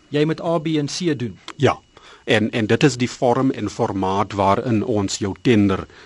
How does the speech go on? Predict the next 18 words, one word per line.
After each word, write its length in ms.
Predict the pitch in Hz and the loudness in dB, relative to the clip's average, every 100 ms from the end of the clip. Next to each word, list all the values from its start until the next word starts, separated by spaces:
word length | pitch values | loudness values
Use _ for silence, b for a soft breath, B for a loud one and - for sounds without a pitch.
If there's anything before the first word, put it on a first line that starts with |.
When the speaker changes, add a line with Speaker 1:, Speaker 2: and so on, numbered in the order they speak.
| B | B
Speaker 2:
dan 140 | 113 | -4
nou 120 | 104 95 | -2 -2
wel 260 | 98 101 | -2 -2
wil 120 | 92 90 | -4 -8
sien. 380 | - 135 73 - B B B B | -2 -2 -2 -12 B B B B
Jou, 240 | 117 120 131 | 4 4 4
jou 260 | 127 123 - _ _ - | 0 0 -4 _ _ 2
tenderdokument 840 | 170 185 180 156 - 117 101 104 | 4 4 2 0 -2 -2 -2 -4
of 80 | 104 | -6
voltooide 460 | 113 123 147 151 | -8 -2 -2 -2
tenderdokument 840 | - 120 110 107 104 104 95 95 92 | -2 -2 -2 -6 -6 -6 -6 -6 -6
word 280 | 101 107 - | -8 -8 -8
vergesel 580 | 143 - - 120 110 | -8 -8 -8 -6 -6
byvoorbeeld 760 | 104 107 - 101 95 95 92 90 | -6 -8 -6 -6 -4 -6 -6 -6
deur 200 | 98 90 90 | -6 -6 -4
maatskappydokumente, 1200 | 92 - 98 - 104 101 - 92 90 87 90 113 | -6 -8 -10 -4 -2 -2 -6 -6 -4 -6 -4 -6
gesertifiseerde 760 | - - 101 - - 101 92 | -6 -8 -8 -8 -10 -8 -8
afskrifte, 720 | 98 110 - 135 110 - 113 | -8 -6 -6 -6 -8 -6 -8